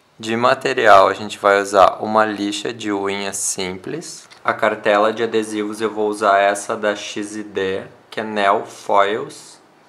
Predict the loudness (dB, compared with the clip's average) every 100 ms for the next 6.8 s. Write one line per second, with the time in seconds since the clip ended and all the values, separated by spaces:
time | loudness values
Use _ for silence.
0 | -2 -2 0 -4 -2 -2 -2 -4 -2 0
1 | 0 -2 0 2 2 2 2 -2 -6 -10
2 | -8 -8 -4 -4 0 0 0 -2 -8 -20
3 | _ _ _ _ -8 -8 -2 -2 -2 -6
4 | -10 -6 -4 -6 -8 -16 _ -8 -4 -4
5 | -6 -10 -12 -8 -6 -6 -6 -6 -8 -2
6 | 2 2 -2 -8 -2 2 0 -2